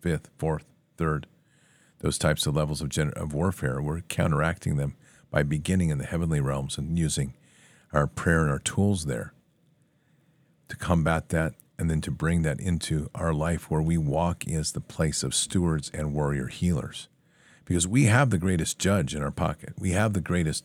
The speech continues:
judgment in our pocket. It's not us, it's God. So I'm gonna walk you into a difficult place tonight. It's one that I've been working with the last few days, and God put it on my heart, and it's not easy.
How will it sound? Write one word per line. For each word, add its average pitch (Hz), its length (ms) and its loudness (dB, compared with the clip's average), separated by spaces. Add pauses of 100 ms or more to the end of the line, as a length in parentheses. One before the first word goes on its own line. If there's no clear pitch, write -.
judgment 78 640 0
in 69 100 -6
our 64 100 -4
pocket. - 400 -12 (1000)
It's - 120 -4
not 104 180 6
us, - 360 -2 (180)
it's - 80 -14
God. - 360 -8 (920)
So - 260 0
I'm - 140 2
gonna 135 160 6
walk 110 340 4
you 123 80 6
into 104 140 6
a 87 40 4
difficult 92 380 2
place 107 260 4
tonight. 71 300 -2 (240)
It's - 160 -4
one 101 140 6
that 92 100 4
I've 85 120 2
been 85 160 2
working 90 340 4
with 78 180 2
the 82 100 -4
last 82 300 -2
few 85 140 0
days, 82 320 2
and 76 100 -6
God 80 180 -8
put 92 120 0
it 87 80 4
on 82 80 2
my 76 100 2
heart, 92 380 0 (100)
and 87 100 -2
it's - 180 -4
not 98 200 4
easy. 98 380 0